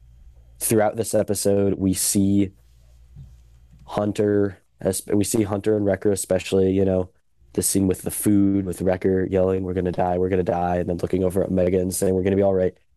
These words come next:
You know, seeing them struggle to adjust to having a child on board, having her as a member of the crew. The fact that,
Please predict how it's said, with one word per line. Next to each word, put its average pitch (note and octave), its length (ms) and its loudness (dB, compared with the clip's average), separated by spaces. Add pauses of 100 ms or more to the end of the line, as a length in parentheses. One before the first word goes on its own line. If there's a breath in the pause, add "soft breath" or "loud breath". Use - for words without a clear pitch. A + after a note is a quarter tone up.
(120)
You - 60 -6
know, G2+ 80 2
seeing A#2 360 2
them G#2 260 0
struggle G2+ 420 0
to G#2 160 0
adjust F#2+ 420 -2
to G2 60 -4
having G2 240 -2
a G2+ 80 -4
child F#2+ 280 0
on F#2+ 120 0
board, F#2 260 0
having F#2+ 220 -2
her G#2 80 2
as G#2 120 2
a G#2+ 40 0
member G#2+ 180 0
of G#2+ 60 0
the G#2+ 60 -4
crew. F#2+ 340 0 (540 soft breath)
The A2 100 0
fact - 380 -2
that, A2+ 240 0